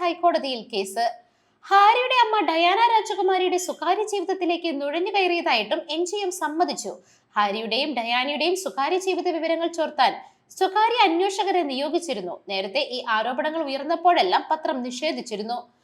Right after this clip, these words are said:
മർഡോക്ക് ഗ്രൂപ്പിന്റെ മുഖ്യ പത്രമാണ് സൺ. സണ്ണിന് വേണ്ടി നിയോഗിക്കപ്പെട്ട സ്വകാര്യ അന്വേഷകരുടെ നിയമവിരുദ്ധ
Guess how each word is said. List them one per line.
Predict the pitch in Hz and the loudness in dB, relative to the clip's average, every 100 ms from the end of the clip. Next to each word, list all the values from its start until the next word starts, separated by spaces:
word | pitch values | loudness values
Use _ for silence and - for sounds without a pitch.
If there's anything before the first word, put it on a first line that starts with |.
| _ _ _ 285 | _ _ _ 2
മർഡോക്ക് | 359 349 466 508 494 | 4 4 2 -2 -2
ഗ്രൂപ്പിന്റെ | 480 466 415 415 330 | -4 -2 0 0 0
മുഖ്യ | 339 427 370 | -2 -2 -2
പത്രമാണ് | 330 403 415 330 269 | 0 0 2 0 0
സൺ. | 226 165 - 233 | -2 -2 -4 -2
സണ്ണിന് | 214 220 247 | -2 -2 -4
വേണ്ടി | 262 247 262 | -4 -4 -6
നിയോഗിക്കപ്പെട്ട | 247 247 254 254 294 294 359 | -6 -8 -6 -6 -2 0 0
സ്വകാര്യ | 254 - 277 320 294 | -2 -6 -2 0 0
അന്വേഷകരുടെ | 262 311 320 359 320 262 294 | -2 -4 -2 -2 -2 -2 -4
നിയമവിരുദ്ധ | 277 302 349 349 339 | -4 0 0 0 -2